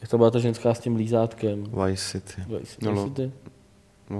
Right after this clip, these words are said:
Speaker 1: No, tak to vycházelo takhle v tom, tom. To vím, že jsme dávali v, to vím, že jsme dávali na obálku levu tenkrát.
Speaker 3: Ok.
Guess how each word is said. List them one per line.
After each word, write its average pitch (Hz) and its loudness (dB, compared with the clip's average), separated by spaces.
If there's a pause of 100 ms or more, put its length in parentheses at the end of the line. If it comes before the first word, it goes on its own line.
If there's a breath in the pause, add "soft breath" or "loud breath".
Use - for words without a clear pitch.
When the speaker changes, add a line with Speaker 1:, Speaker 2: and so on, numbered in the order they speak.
Speaker 1:
No, 120 4 (340 loud breath)
tak 120 -2
to 131 4
vycházelo 117 4
takhle 107 -4
v - -12
tom, - -10 (120)
tom. 104 -8
To 113 -10
vím, 110 -2
že 113 -4
jsme 113 -2
dávali 110 4
v, - -14 (560)
to - -8
vím, 104 -6
že 107 -10
jsme 110 -6
dávali 107 -2
na 107 -2
obálku 107 -2
levu 104 -6
tenkrát. - -14 (260)
Speaker 3:
Ok. 104 -4